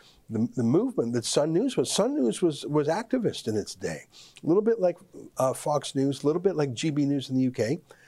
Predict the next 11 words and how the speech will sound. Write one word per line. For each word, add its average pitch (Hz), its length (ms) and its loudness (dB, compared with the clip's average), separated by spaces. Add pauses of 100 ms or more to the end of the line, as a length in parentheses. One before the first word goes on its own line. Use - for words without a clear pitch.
(140)
So - 220 -2
eight 190 220 0
folks 196 300 -2
sat 170 240 0
around 165 280 2
my 165 140 0
table 135 400 0
and 139 80 0
we 120 100 2
thought, 143 300 -2 (1500)
"Let's 196 460 -2